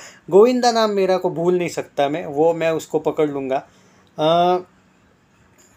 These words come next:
और just minute, हाँ, अगर सिर्फ दो ही चूज़ करने हैं तो मुझे भेड़िया लेना है या नहीं वो भी देखना पड़ेगा।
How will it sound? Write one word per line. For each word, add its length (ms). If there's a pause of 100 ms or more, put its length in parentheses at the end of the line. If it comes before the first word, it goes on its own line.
(100)
और 180
just 220
minute, 300
हाँ, 180
अगर 300
सिर्फ 260
दो 180
ही 100
चूज़ 280
करने 240
हैं 140
तो 80
मुझे 260
भेड़िया 380
लेना 300
है 140
या 100
नहीं 160
वो 180
भी 100
देखना 320
पड़ेगा। 300